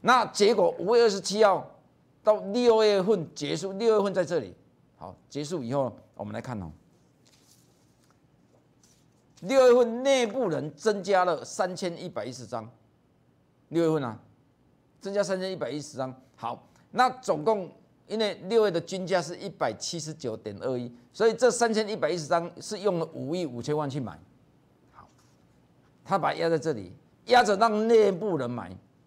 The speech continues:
然后也不止哦，你看到的内部人，但是六月二十三号应该开股东会，所以这段时间六月份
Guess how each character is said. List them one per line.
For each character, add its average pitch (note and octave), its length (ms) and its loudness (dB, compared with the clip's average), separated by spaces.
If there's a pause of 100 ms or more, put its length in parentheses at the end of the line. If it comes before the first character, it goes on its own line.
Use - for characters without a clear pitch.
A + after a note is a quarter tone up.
(140)
然 F#3 160 0
后 A#3 240 2
也 F3 100 -4
不 G3 140 -2
止 C#3+ 240 -4
哦， E3 180 2 (140)
你 F3 200 -2
看 A#3+ 220 0
到 A#3+ 140 4
的 G3 140 2
内 G#3+ 120 -2
部 G3+ 160 -4
人， B2 240 -6
但 F#3+ 220 4
是 F3+ 280 -6 (880)
六 A#3 240 4
月 A3+ 40 2
二 A3+ 100 2
十 E3 60 -2
三 G3 140 2
号 G3+ 100 0
应 G3 60 -4
该 G3 80 -2
开 F#3+ 120 0
股 F#3 160 -8
东 C#3 160 -4
会， D3 160 -2
所 A#3 200 2
以 A#3 40 4
这 G3 200 2
段 A#3 120 2
时 F#3 140 -6
间 G#3+ 240 0 (460)
六 A#3 200 4
月 A3+ 240 6
份 E3 160 -4